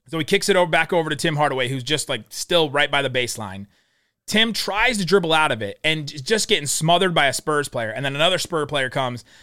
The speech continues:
uh, and Tim's just trying to get over half court because they have to get over because of the eight-second rule. And he's trying, he's trying, he's trying. He falls down. The ball's just, like, it's, like, not fully in his hands. He doesn't really fully have possession of it, seems like.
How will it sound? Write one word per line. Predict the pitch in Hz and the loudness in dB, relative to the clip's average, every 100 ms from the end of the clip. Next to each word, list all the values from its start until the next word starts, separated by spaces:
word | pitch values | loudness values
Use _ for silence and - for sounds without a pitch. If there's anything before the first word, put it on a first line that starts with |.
| - _ - | -20 _ -4
uh, | 131 131 | -2 -2
and | 143 139 143 - - | -2 -4 -8 -14 -16
Tim's | - 220 185 | -4 -2 0
just | 180 | -2
trying | - 170 | 0 0
to | |
get | 151 156 | 2 0
over | 139 | 0
half | 113 131 - | -2 -4 -4
court | - 202 170 | 0 0 0
because | 131 117 135 120 104 - _ _ _ _ | -4 -4 -2 -2 -6 -14 _ _ _ _
they | - 135 | -6 -2
have | 143 147 | 0 -2
to | 151 | -2
get | 143 | -2
over | 135 | -2
because | 131 127 120 | -4 -4 -4
of | |
the | 120 | -4
eight-second | 123 120 165 156 123 | -4 -2 -4 -4 -6
rule. | 113 101 104 _ _ _ _ _ - | -6 -6 -8 _ _ _ _ _ -2
And | 147 143 139 | 0 2 -2
he's | - 175 139 | -4 -4 -4
trying, | - 170 185 196 | -2 2 2 4
he's | 180 | 2
trying, | - 185 170 | 2 0 0
he's | |
trying. | - 165 160 | 0 0 0
He | 151 | -2
falls | - 170 185 180 | -4 0 2 0
down. | 165 147 139 | 0 -2 -2
The | 135 | -4
ball's | 151 175 185 | 0 2 2
just, | 165 160 | 0 -6
like, | |
it's, | 143 - | -6 -4
like, | 139 131 | -4 -2
not | 156 165 - - - _ | -2 -2 -6 -20 -20 _
fully | - - 208 202 | -6 2 4 4
in | 180 | 2
his | 170 | 0
hands. | 165 175 175 156 | 0 0 0 0
He | |
doesn't | 151 165 175 | -2 -4 -2
really | 170 | -4
fully | 156 - 180 175 | -4 -6 -4 -2
have | 156 | -2
possession | 151 151 160 - | -2 0 0 0
of | 165 156 | -2 -4
it, | - | -4
seems | 170 165 160 | -4 -4 -2
like. | 156 143 - | 0 -2 -4